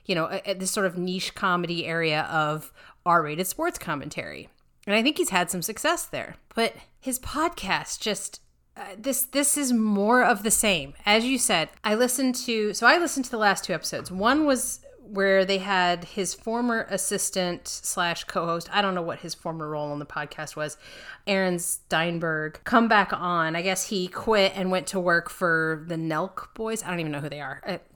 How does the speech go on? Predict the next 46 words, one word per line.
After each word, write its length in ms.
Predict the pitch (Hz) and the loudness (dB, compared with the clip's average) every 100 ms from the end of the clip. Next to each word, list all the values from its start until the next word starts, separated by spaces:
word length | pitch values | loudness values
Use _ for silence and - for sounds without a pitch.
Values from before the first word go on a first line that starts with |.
| _ _ - - - | _ _ -20 -20 -6
who 80 | 185 | -4
knows? 240 | 127 - - - - - | -4 -10 -18 -20 -20 -18
Some 180 | - 190 | -6 -4
sort 180 | - 170 | 0 -2
of 120 | 165 | -2
influencer 560 | 170 151 160 147 160 151 | -8 -6 -4 -4 -6 -8
people. 360 | 139 - - - - - - _ | -6 -8 -8 -14 -20 -20 -20 _
And 140 | 220 208 | -2 0
so 100 | 226 | 2
they 140 | 220 | 4
were 100 | 220 | 4
basically 420 | 220 294 302 269 | 6 4 4 0
just 180 | 214 208 | 0 0
had 200 | - 196 | 4 4
him 120 | 185 | 4
on 240 | 180 175 170 | 2 2 2
to 100 | 180 | -2
give 180 | 170 202 | 0 2
him 80 | 208 | 4
a 60 | |
bunch 180 | 185 175 | 4 2
of 100 | 165 | -2
crap. 500 | - 156 147 147 - - - - | -2 2 4 4 0 -14 -16 -18
He 260 | - 208 | -6 0
was 140 | 196 180 | 2 4
there 140 | 175 | 2
to 80 | 170 | 2
brag 240 | 175 165 | 2 2
about 160 | 165 160 | 2 2
how 100 | 170 | 2
much 200 | 165 - | 0 -2
he 100 | 180 | -2
helped 220 | 170 - | 0 0
their 100 | 160 | -4
podcast. 720 | 156 156 151 - 151 147 - | -2 -2 -2 -2 0 0 -2
And 120 | 165 160 | -4 -2
I 160 | 226 233 | 2 2
don't 100 | 170 | 2
know, 120 | 151 | -4
it 20 | |
was 120 | 180 | -6
just 140 | 226 - | -4 -4
this 180 | 226 | -4
really 220 | 302 240 196 | 0 0 2
awkward, 440 | 175 170 - 180 | 2 2 2 -2
uncomfortable, 1000 | 165 160 175 165 185 165 160 156 156 156 | -2 -2 -4 -4 -4 -2 0 0 -2 -4